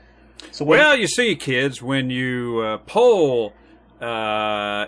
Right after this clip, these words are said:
Speaker 2: everybody, you make a poll out of, uh, out of you, yourself, and the poll.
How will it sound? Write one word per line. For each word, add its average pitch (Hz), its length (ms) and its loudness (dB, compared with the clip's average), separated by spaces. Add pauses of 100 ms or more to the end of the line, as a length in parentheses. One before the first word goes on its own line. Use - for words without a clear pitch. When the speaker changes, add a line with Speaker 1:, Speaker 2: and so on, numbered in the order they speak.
Speaker 2:
everybody, 127 600 -2
you 131 420 -4
make 135 320 -4
a 117 160 -2
poll 185 420 0
out 120 160 0
of, 110 240 -6
uh, 110 320 -6
out 110 160 -8
of 104 140 -10
you, 170 380 -2
yourself, 139 840 -4
and 135 240 -4
the 147 60 -2
poll. 254 420 -2